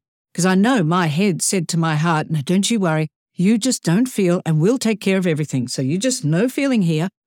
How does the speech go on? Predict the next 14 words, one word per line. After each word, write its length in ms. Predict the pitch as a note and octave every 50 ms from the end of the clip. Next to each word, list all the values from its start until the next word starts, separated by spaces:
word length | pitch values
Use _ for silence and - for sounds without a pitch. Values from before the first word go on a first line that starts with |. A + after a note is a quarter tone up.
| _ _ _ _ _ -
and 120 | C#3+ C3
we'll 140 | C#3 D#3 E3
just 200 | F3 F#3+ F#3 -
take." 260 | - F#3 E3+ - - _ _ _ -
So 160 | - - -
I 100 | - B3
was 140 | C4+ G3+ D3
brilliant 720 | C3 - - E3+ G3 B3 D#4+ F4 A#3+ D#3+ C3+ C3+ C3+ -
at 100 | C#3+ B2+
being 220 | - F#3 E3+ D#3+
in 100 | D#3 D3
my 160 | C#3+ C#3+ C#3 C3+
head, 520 | C3 C#3 F#3 G#3 F#3 C3 A#2 - E3 - _ _ _ _ _ _ _ _ -
but 120 | F3 E3